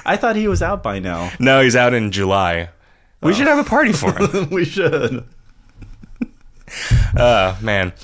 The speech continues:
Speaker 2: We
Speaker 1: Uh.
Speaker 2: should at least mark the date so that we can, we can celebrate and blow a, blow a novelty party horn. <laughs>
Speaker 1: I don't understand how you can have so much money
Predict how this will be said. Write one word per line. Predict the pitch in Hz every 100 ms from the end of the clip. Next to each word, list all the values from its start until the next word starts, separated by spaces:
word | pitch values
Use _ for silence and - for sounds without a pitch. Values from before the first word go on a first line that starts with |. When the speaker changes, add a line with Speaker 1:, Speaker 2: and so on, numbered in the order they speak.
| -
Speaker 2:
We | 151
Speaker 1:
Uh. | 175
Speaker 2:
should | 196
at | 190
least | 185 -
mark | 151 127 113
the | -
date | 92 82 - -
so | 110 98
that | 98
we | 95
can, | - 90 92
we | - 104
can | 98 95
celebrate | 113 113 101 101 95
and | 98 98 90
blow | 98 98 92
a, | 92
blow | 101 104 98 90 87
a | 90 -
novelty | 113 98 92 90 101
party | 98 98 98
horn. | - 98 92 -
<laughs> | - - - - - - - - -
Speaker 1:
I | 165
don't | 151 190 220
understand | 226 214 185 - 170 170
how | 143 175 156 156 156
you | - 139
can | 131 139
have | 143 123 120
so | - 165 175
much | 165 147
money | 165 165 131 110 120 123